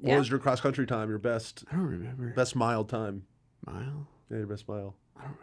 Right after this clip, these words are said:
Speaker 3: I don't remember any of my
Speaker 1: And
Speaker 3: times.
Speaker 1: you had to do some conditioning for that? Like, did you weight train?
Speaker 3: Like a little.
Speaker 1: Like a
Speaker 3: It was
Speaker 1: little.
Speaker 3: mostly just running.
Speaker 1: He's
Speaker 3: But
Speaker 1: just
Speaker 3: yeah, there was some, there
Speaker 1: lifting
Speaker 3: was
Speaker 1: a
Speaker 3: some,
Speaker 1: tiny
Speaker 3: there,
Speaker 1: weight.
Speaker 3: we did some, a little bit of weightlifting and stuff, but not much.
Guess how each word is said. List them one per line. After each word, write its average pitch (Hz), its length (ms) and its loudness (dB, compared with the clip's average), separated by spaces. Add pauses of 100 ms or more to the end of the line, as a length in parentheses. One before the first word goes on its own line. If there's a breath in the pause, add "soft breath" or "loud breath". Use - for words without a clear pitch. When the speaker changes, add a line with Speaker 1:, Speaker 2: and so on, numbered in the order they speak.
Speaker 3:
I - 60 -18
don't - 420 -16
remember - 200 6
any - 100 12
of 214 60 0
my - 80 4
Speaker 1:
And - 80 -2
Speaker 3:
times. 202 180 2
Speaker 1:
you 339 80 8
had 311 80 6
to 311 80 4
do 311 180 8
some 269 300 8
conditioning 262 500 4
for 294 120 2
that? 311 200 2
Like, 226 160 2
did 185 140 -6
you 175 120 0
weight 202 180 0
train? 302 360 -2 (380)
Speaker 3:
Like 151 140 6
a 110 60 2
little. 80 420 -6
Speaker 1:
Like 214 120 -6
a 170 40 -4
Speaker 3:
It - 20 -2
was 151 60 -2
Speaker 1:
little. 131 60 0
Speaker 3:
mostly 117 260 0
just - 160 -10
running. - 260 -10 (260)
Speaker 1:
He's - 120 -6
Speaker 3:
But - 60 -2
Speaker 1:
just 170 120 2
Speaker 3:
yeah, 185 100 12
there 262 140 12
was 359 120 4
some, 240 180 4
there - 80 6
Speaker 1:
lifting 277 160 4
Speaker 3:
was 208 120 6
Speaker 1:
a 196 40 8
Speaker 3:
some, 180 120 6
Speaker 1:
tiny 185 200 2
Speaker 3:
there, 185 220 0
Speaker 1:
weight. 190 40 -2
Speaker 3:
we 220 140 -2
did 180 140 6
some, 87 380 -2 (180)
a 180 40 -10
little 139 200 2
bit 95 140 0
of 67 80 0
weightlifting 60 460 -6
and - 120 -12
stuff, - 200 -12 (100)
but 127 80 -2
not 117 160 2
much. 67 340 -10